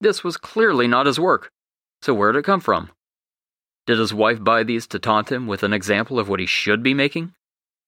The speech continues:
No. They were so poor at this point, he knew they couldn't afford to pay for shoes like this. As he carefully looked over the shoes,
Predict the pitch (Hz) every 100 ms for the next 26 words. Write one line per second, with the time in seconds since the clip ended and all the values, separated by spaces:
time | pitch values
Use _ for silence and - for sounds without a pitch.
0 | _ - 104 107 107 104 98 - _ _
1 | _ _ _ _ _ _ _ - 190 170
2 | - 135 - 143 98 107 - 117 123 -
3 | 139 151 151 139 120 - 117 107 - 113
4 | 98 95 104 92 87 98 85 87 78 87
5 | 82 - _ _ _ _ _ _ _ _
6 | _ _ - 127 131 120 165 165 151 139
7 | 131 - 120 117 110 120 92 95